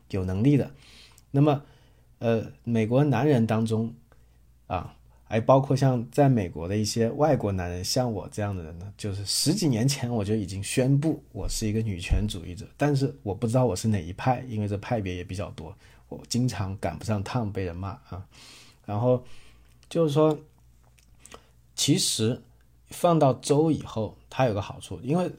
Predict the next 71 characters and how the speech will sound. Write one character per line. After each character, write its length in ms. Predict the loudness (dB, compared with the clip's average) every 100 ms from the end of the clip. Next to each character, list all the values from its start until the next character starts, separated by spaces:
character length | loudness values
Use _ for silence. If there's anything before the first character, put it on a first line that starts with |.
| -2
联 180 | 2
邦 200 | 4 4
你 100 | 4
怎 160 | 0 -2
么 100 | -2
弄 180 | -2 0
都 140 | 0
是 80 | -2
一 80 | -4
刀 240 | -4 -4
切， 260 | -4 -6 -4
你 180 | -4 -4
是 180 | -2 2
永 160 | 4
远 200 | 4 2
切 240 | -2 -2 -2
不 100 | -2
舒 220 | -4 -4
服 180 | -6 -14
的， 120 | -8
总 220 | -2 2
有 140 | 2 2
人 180 | 0 -2
不 100 | -2
满 180 | -4 -8
意。 120 | -4
你 100 | 0
说 140 | 2 4
美 180 | 4
国 100 | 2
到， 220 | 4 4 2 -4 -18 4
光 180 | 6 6
一 40 |
个 80 | 6
纽 220 | 4 4
约 120 | 4
就 60 | 4
有 100 | 6
六 160 | 6
百 160 | 4 2
种 240 | -2 -6
语 120 | -8 -8
言， 200 | -12 -14 -20 _
有 120 | -4
几 260 | -2 -2 -2
千 240 | 0 2
种 160 | 2 0
信 200 | 0 -2
仰， 140 | -4 -12 _ _ -20 -20 _ -2
完 140 | 2
了 140 | 4 6
以 80 |
后， 320 | 6 4 4 0 -20 -18 -2
这 100 | 0
个 80 |
地 240 | 2 2 2
理 160 | 0
上 240 | 0 0 2
的 200 | 0 -2 -12 _
差 260 | -8 -2 -2
别、 320 | -2 -8 -8 -6
文 180 | -2 0
化 120 | 2
上 120 | 2
差 200 | 0 -2
别 120 | -2
都 140 | 0 4
是 80 | 2
很 200 | 0 -8
大 80 | -12
的， 160 | -14